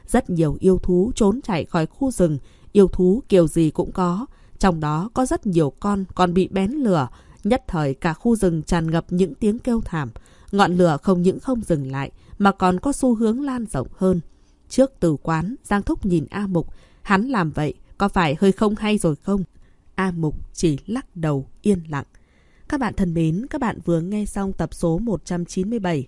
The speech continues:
của bộ tiểu thuyết dài kỳ mang tên Kiếm Đạo Độc Hành qua phần diễn đọc của Phương Thúy. Các bạn nhớ like và subscribe để ủng hộ kênh truyện cũng như là nhấn chuông để nhận thông báo mới nhất về các bộ truyện hay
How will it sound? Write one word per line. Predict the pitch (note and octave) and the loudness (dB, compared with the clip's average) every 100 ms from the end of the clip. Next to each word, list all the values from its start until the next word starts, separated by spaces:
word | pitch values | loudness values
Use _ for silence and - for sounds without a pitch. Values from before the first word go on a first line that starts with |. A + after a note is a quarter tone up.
| - | -2
của | E3+ | -2
bộ | D#3 B2+ | -2 -4
tiểu | F3+ D#3 | -2 -2
thuyết | - D4 | -4 -6
dài | - D#3 | -4 -6
kỳ | - D#3+ D3 | -4 -4 -4
mang | E3 F3 | -6 -8
tên | - F3+ E3 - - | -2 -2 -2 -10 -6
Kiếm | - F#3 F#3+ B3 | 2 4 2 -4
Đạo | E3 - | -8 -8
Độc | D#3 D#3 - | -6 -6 -6
Hành | D#3 C#3+ - - | -6 -6 -10 -6
qua | F3 | -4
phần | E3+ E3+ D3 | -2 -2 -2
diễn | C#3+ - | -4 -4
đọc | G#3+ - - | -4 -8 -8
của | - D#3 C#3 - | -4 -2 -2 -4
Phương | F3+ D3+ | -4 -2
Thúy. | D#3+ D3 D#3 - - - - | -2 -4 -6 -12 -20 -20 -8
Các | C4+ | -2
bạn | A#3 - | -2 0
nhớ | F3 F3 | 0 0
like | G3+ F#3+ F#3 F3+ | -2 -4 -4 -4
và | D#3+ C#3+ | -6 -6
subscribe | C#3 D#3 - E3+ E3+ E3 - - | -8 -10 -6 -4 -4 -6 -12 -4
để | F3 E3 | 0 0
ủng | - D#3 | -2 -6
hộ | D#3+ | -8
kênh | - G3+ | -6 -6
truyện | F#3 F3+ - | -2 -4 -4
cũng | F3+ - | -6 -4
như | G#3+ G3 | -4 -2
là | E3+ | -4
nhấn | C#3+ D3 D#3 | -6 -8 -8
chuông | - F#3 E3 - - | -4 -4 -4 -8 -12
để | - E3 | -2 0
nhận | D3+ - | 0 -4
thông | F3 D#3 | -4 -4
báo | D3 D3 | -6 -6
mới | E3+ E3 | -6 -6
nhất | A3+ - - - - | -6 -8 -14 -18 0
về | F#3 | 2
các | F3 C#4+ | 2 0
bộ | A3 C#3 | -2 -2
truyện | - D3 | -2 -6
hay | F3+ F#3+ F#3 | -4 -4 -4